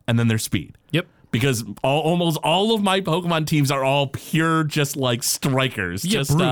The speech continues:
Speaker 2: brutes. Yeah.
Speaker 1: uh-huh, yeah. Just
Speaker 2: Blitzkriegs.
Speaker 1: Mm-hmm.
Speaker 2: Blitz-,
Speaker 1: Exactly.
Speaker 2: Blitz-, Blitzkriegs.
Speaker 1: Blitzkriegs, exactly.
Speaker 2: And then you can go to a girl in Slateport City if you have a maxed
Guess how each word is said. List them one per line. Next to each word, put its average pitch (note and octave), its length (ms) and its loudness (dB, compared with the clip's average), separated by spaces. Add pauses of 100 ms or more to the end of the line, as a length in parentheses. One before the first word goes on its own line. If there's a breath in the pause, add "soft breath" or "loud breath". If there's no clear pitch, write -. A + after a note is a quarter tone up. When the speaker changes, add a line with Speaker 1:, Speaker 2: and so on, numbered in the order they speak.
(120)
Speaker 2:
brutes. A#2 220 -4
Yeah. E3+ 180 0
Speaker 1:
uh-huh, E3+ 280 0
yeah. C3+ 200 2 (160)
Just C#3 220 0
Speaker 2:
Blitzkriegs. G#2+ 400 -4
Speaker 1:
Mm-hmm. C3 160 4 (160)
Speaker 2:
Blitz-, F3 120 2 (140)
Speaker 1:
Exactly. G3 180 2 (120)
Speaker 2:
Blitz-, F3 240 -2
Blitzkriegs. A#2 420 -2
Speaker 1:
Blitzkriegs, E3 640 0
exactly. G#3 580 0 (240)
Speaker 2:
And E3 160 0
then F#3+ 140 2
you G#3 100 2
can C4 140 0
go G3 140 2
to F3+ 100 2
a D#3+ 60 0
girl E3 400 0
in D#3 140 0
Slateport D#3 560 0
City D3+ 300 2
if C3+ 80 0
you C3 140 2
have B2+ 220 0
a C3 60 2
maxed C3+ 360 0